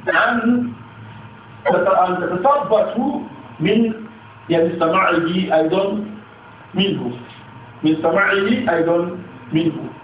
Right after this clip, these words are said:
يجب عليكم أن تتثبتوا من هذا، كما تثبتتم في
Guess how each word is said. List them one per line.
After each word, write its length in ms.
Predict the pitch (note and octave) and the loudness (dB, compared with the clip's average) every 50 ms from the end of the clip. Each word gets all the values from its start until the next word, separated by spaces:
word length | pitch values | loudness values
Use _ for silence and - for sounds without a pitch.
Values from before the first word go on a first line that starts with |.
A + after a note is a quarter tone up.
| - - G4 | -14 -8 -6
يجب 280 | G4+ F#4+ E4 - B3+ | -2 0 2 4 4
عليكم 280 | B3 A#3+ A#3+ B3 A#3+ A#3+ | 4 4 2 0 -2 -4
أن 200 | A3+ G#3+ G#3 G#3 | -2 -2 0 0
تتثبتوا 380 | A3+ A3 - A3+ A3+ - A#3 | 0 0 2 0 0 -2 -4
من 120 | A3 G#3+ G#3 | -2 0 0
هذا، 440 | G#3 G#3 F#3 E3+ D#3+ D#3 - - - - - - | 2 2 2 0 0 -2 -4 -8 -12 -16 -6 -2
كما 280 | G#3 F#3+ F#3+ A3 A#3+ A#3 | 0 0 2 2 2 2
تثبتتم 1000 | A3+ A3 A3 G#3+ G#3+ A3+ G#3+ G#3+ G#3+ C4 C#4+ C#4 - - - A3+ A3+ G#3+ G#3 G#3 | 0 -2 -4 0 0 0 0 2 2 2 2 2 0 -2 -4 -4 -2 -2 -2 -2
في 280 | A#3 A3+ A3+ A3+ A3+ | 0 0 0 0 -2